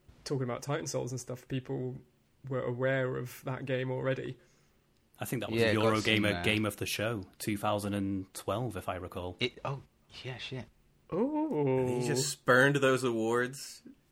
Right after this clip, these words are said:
Speaker 4: brushed them, brushed them off your shoulder, and said, "Nah, I'm
Speaker 3: Pretty
Speaker 4: make
Speaker 3: much.
Speaker 4: Titan Souls."
Speaker 3: Yeah.
Speaker 1: <laughs>
Speaker 4: Nice.
Speaker 1: But that harkens back to a simpler time as well, doesn't it?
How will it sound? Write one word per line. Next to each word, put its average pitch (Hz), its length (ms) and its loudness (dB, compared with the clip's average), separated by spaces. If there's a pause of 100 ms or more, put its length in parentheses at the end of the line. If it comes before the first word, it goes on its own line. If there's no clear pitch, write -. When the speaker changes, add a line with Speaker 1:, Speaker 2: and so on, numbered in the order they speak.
(120)
Speaker 4:
brushed 123 320 2
them, 123 260 -4
brushed 143 280 2
them 135 140 0
off 135 200 2
your 117 100 -4
shoulder, 127 440 0
and 104 160 -2
said, 95 260 -4
"Nah, 90 440 -2 (1300)
I'm 104 80 -6
Speaker 3:
Pretty 92 140 -2
Speaker 4:
make - 20 -8
Speaker 3:
much. 85 100 -2 (120)
Speaker 4:
Titan 92 120 -4
Souls." 80 600 -10 (440)
Speaker 3:
Yeah. 95 200 -10 (180)
Speaker 1:
<laughs> - 420 6 (680)
Speaker 4:
Nice. - 280 -10 (360)
Speaker 1:
But 202 100 4
that 185 220 2
harkens 180 440 0
back 151 240 -2
to 156 120 0
a 139 40 2
simpler 139 380 0
time 139 320 0
as 151 100 -2
well, 170 240 4
doesn't 165 220 2
it? 131 240 -2